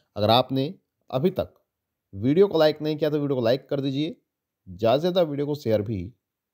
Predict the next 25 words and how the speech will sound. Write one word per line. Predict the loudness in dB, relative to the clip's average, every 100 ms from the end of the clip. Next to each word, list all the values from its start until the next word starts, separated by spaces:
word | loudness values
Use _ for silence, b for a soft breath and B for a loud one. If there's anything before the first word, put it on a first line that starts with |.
| _ _
कर | -6
दीजिएगा। | -6 -14 -14 -14 _ _ _ _ _ _ _ _ _ _ _ -4
चलिए | 2 2
वीडियो | 2 2
को | 0
शुरू | -2 -4
करते | -4 -4
हैं | -4
और | 0
आपको | -2 -2 -10
तमाम | -6 -2 0
जानकारी | 0 -4 -4 -8 -8 _ _ _ _ _ _
देते | -4 -2 -6
हैं। | -8 -10 _ _ _ _ _ _ _ _ _ _ _ _ _ _ _ _ _ _ _ _ _
देखिए, | 0 0
पुरानी | 4 4 4 0
पेंशन | -2 -2 0 -2 -2 -4
की | -4 -4
मांग | 0 2 0 -4 -14 _ _ _ _ _
करने | 0 4
वाले | 4 4 2 -4 -8 _ _ -2
पेंशन | 0 0 -4
भोगियों | -4 0 0
के | 0 -2
लिए | -2 -6